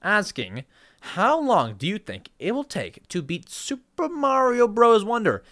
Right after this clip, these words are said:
That's a good one, too. I would say, what was the last one? The last Mario Bros. was Mario Bros. U Deluxe. Uh, Mario Bros.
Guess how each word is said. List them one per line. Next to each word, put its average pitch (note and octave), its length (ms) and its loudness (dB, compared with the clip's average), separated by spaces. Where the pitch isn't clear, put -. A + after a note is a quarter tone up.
That's E3 260 2
a G#3 80 0
good F#2+ 220 -10
one, F2+ 200 -14
too. A#3+ 400 2
I B3 160 8
would E4+ 160 0
say, D#3+ 480 4
what C3+ 320 0
was D4 180 0
the G3 100 2
last D3 380 2
one? F#2 240 -8
The C#3 120 -2
last C4+ 380 4
Mario C#3 380 4
Bros. F#2+ 480 -6
was D3 160 2
Mario C3+ 380 4
Bros. A2+ 260 0
U A#2+ 140 0
Deluxe. A2 540 0
Uh, A2+ 320 0
Mario A3 500 0
Bros. G#2+ 560 -4